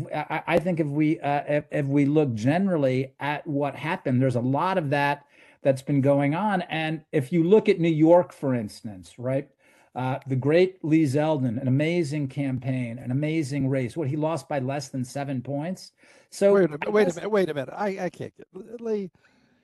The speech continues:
Speaker 2: you just did something I hear a number of people doing. The amazing Lee Zeldin. He
Speaker 1: Yeah.
Speaker 2: only lost by seven points.
Speaker 1: <laughs>
Speaker 2: I, I, look, I, you know, we, the Republican
Speaker 1: All right.
Speaker 2: Party, I've gotta tell you, has gotta come up with something. I, I, I'm sorry to,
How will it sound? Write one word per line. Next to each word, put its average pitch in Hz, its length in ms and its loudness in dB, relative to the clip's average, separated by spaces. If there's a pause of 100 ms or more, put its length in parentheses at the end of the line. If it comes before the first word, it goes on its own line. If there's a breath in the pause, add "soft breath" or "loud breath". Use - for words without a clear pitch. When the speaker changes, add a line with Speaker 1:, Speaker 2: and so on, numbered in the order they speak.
(200)
Speaker 2:
you 220 160 -2
just 202 300 0
did 185 180 2
something 151 260 -6 (140)
I 180 140 -2
hear 170 200 0
a 156 60 -2
number 214 260 -2
of 262 60 -2
people 214 260 0
doing. 160 360 -2
The 170 140 4
amazing 226 500 0
Lee 214 160 2
Zeldin. 190 440 2 (540)
He 208 120 2
Speaker 1:
Yeah. 233 80 8
Speaker 2:
only 262 220 6
lost 226 420 0
by 190 120 2
seven 190 420 2
points. 160 540 -4 (300)
Speaker 1:
<laughs> 403 220 2
Speaker 2:
I, - 120 2
I, 247 200 -2 (100)
look, 254 160 -4 (160)
I, 269 120 -6
you 262 180 4
know, 269 140 4
we, 269 260 0 (180)
the 214 80 2
Republican 233 600 2
Speaker 1:
All 143 80 4
right. - 120 -6
Speaker 2:
Party, 170 400 -4
I've 175 200 -2
gotta 196 200 0
tell 143 240 0
you, 98 200 -6 (400)
has 175 180 2
gotta 226 260 4
come 156 260 -4
up 139 200 -4
with 127 120 -6
something. 110 460 -10 (260)
I, 185 280 -12
I, 196 160 -2
I'm 180 100 0
sorry 131 300 -2
to, 135 400 -12